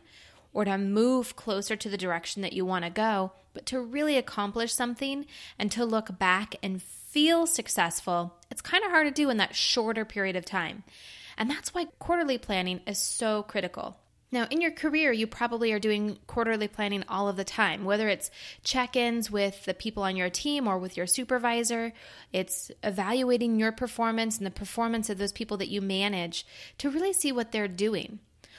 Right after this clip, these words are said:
Well, it's no different than in your personal life. And sometimes I think that's why we get out of balance, is we separate the two with such a huge chasm, and really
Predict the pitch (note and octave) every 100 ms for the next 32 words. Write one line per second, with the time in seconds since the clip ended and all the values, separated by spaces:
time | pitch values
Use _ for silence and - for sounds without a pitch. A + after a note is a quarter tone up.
0 | - - B3 A3+ - B3+ B3+ C#4+ D#4 D4+
1 | C#4+ C4+ B3+ B3 A#3 A3 - A#3+ A#3+ A3
2 | F3+ E3 D3+ - G3 - A#3+ C4 D4+ C#4
3 | C4 A#3+ A3 A3 G3 G#3 C4+ C#4+ A#3+ G3+
4 | F#3+ F#3 G3 B3+ G3 F3+ F#3 F#3 G3+ G3+
5 | - - B3+ C4 C4 A#3 A3+ G#3 - -
6 | C#4 C4 F#3+ F3 F#3 - - - _ _
7 | A3 - A#3+ A#3 A3 A#3 G#3 - G3 G3+
8 | F#3+ E3+ - F#3 F#3+ A#3+ B3 A#3